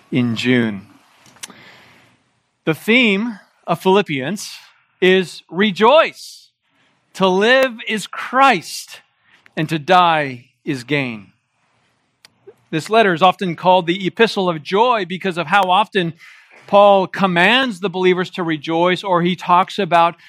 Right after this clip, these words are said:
having joy in the midst of his circumstances. But that doesn't mean that this letter is all about celebrating the good things in life. <laughs> Quite the opposite.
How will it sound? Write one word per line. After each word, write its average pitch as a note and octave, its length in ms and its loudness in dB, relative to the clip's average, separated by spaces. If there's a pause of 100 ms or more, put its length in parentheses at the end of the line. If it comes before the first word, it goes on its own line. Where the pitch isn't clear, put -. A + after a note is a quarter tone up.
(120)
having G3 680 0
joy F3+ 400 -2
in F3 160 -6
the D#3 80 -6
midst D#3+ 240 -10
of D#3+ 60 -12
his D3 120 -12
circumstances. D3+ 720 -10
But G#3+ 440 2 (420)
that B3 220 2
doesn't G#3+ 300 -2
mean A#3 220 -2
that G#3 220 -4
this G3 180 -4
letter G#3 320 4
is G3+ 200 -2
all A#3+ 260 4
about G3+ 560 2
celebrating G3 720 -2
the F3 100 -2
good F#3+ 360 0
things C#3+ 420 -6
in D3+ 240 -6
life. A#2 500 -4 (380)
<laughs> - 360 -20
Quite F#3 400 0
the F3 160 2
opposite. C3 520 -2